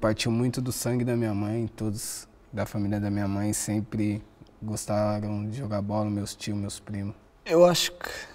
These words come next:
Speaker 2: a minha família sempre gostou toda de futebol. A minha mãe, meu pai, meu pai jogava bem futebol, o meu avô também gostava muito de futebol e, portanto, foi um bocado, foi um bocado, veio da família, mas depois também,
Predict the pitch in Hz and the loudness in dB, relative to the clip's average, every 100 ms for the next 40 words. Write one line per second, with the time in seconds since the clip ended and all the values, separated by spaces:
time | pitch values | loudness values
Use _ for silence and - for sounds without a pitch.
0 | - - 139 147 139 139 143 151 156 - | -8 4 6 8 6 6 6 6 4 2
1 | 135 113 - 123 117 113 104 - - 107 | 0 -4 -2 0 4 4 2 -2 -2 0
2 | 98 95 - - - - - - - - | 0 -2 -12 -20 -18 -18 -18 -20 -18 -10
3 | - 107 107 104 104 113 113 104 98 - | -6 -2 0 2 2 4 2 0 -2 4
4 | 113 117 110 107 104 120 113 110 107 107 | 4 4 2 -2 2 2 4 2 2 0
5 | 107 - 107 98 98 104 110 110 104 117 | -4 -6 -4 -4 -2 0 2 2 4 2
6 | 113 113 113 - 110 110 113 107 - 117 | 4 0 0 2 2 2 0 -2 -2 2
7 | 117 120 - - - - - - 120 - | 2 2 -8 -20 -20 -20 -12 -4 -4 0
8 | - 123 120 131 123 123 127 110 - - | 6 6 6 4 4 2 0 -2 -6 -12
9 | - - - 127 123 - 127 123 - 127 | -14 0 6 8 6 8 10 10 6 4
10 | 123 - 127 113 - 127 123 123 117 123 | 6 8 8 6 -4 4 6 6 4 4
11 | 120 110 104 98 - - - - - - | 4 4 2 -2 -10 -20 -20 -20 -20 -20
12 | - - 110 107 - - 117 110 117 113 | -16 -2 0 0 0 4 4 4 2 2
13 | 117 110 110 | 4 2 0